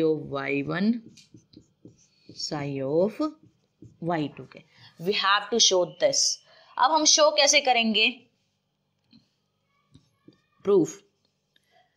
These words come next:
कैसे करेंगे? Let वाई वन comma वाई टू बिलोंग कर रहा है एच में। मैंने कहा आर्बिट्रेरी उठाते हैं हम, फिक्स नहीं करते। अब यहाँ से देखो, तो fa-, psi of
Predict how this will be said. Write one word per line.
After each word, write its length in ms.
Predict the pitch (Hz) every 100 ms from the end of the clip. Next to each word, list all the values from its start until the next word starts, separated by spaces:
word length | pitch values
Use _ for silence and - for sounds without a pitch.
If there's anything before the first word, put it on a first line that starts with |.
| _ _ _ _ _
कैसे 260 | 202 240 285
करेंगे? 460 | 247 202 190 180 196 208 _ _ _ _ _ _
Let 440 | - 202 220 220 - _ _ - _ _ _ -
वाई 380 | 165 185 190 202
वन 220 | 196 220 226
comma 420 | 220 202 196 196 196 156
वाई 280 | 147 147 147
टू 100 | 180 180
बिलोंग 280 | 185 185 196
कर 140 | 208 196
रहा 100 | 214
है 180 | 214
एच 180 | 202 202
में। 120 | 196 196
मैंने 200 | 208 214
कहा 160 | 214 240 -
आर्बिट्रेरी 440 | 196 196 202 220 185
उठाते 420 | 165 175 - 220
हैं 80 | 185
हम, 120 | 147 -
फिक्स 240 | 190 -
नहीं 100 | 214
करते। 360 | 214 151 - 131 _ - - - _
अब 160 | - 269
यहाँ 260 | 277 226 220
से 100 | 233
देखो, 300 | 165 165 143 - _ _ -
तो 80 | 233
fa-, 320 | - 254 -
psi 440 | - 240 247 285 226
of 260 | 202 226